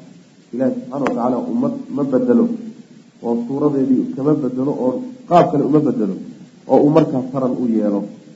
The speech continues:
Maba dhacdaba. Waa la halaagi markaba. Marka la bedelaba waa la baabi'in macna. Taran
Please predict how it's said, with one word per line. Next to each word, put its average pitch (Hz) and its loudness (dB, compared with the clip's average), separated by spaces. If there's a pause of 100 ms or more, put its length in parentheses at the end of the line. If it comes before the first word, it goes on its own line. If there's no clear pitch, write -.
(360)
Maba 151 0
dhacdaba. 117 2 (280)
Waa 127 -2
la 135 4
halaagi 147 6
markaba. 120 0 (180)
Marka 170 -4
la 156 4
bedelaba 151 4
waa 135 6
la 127 6
baabi'in 117 0
macna. 95 -2 (580)
Taran 165 4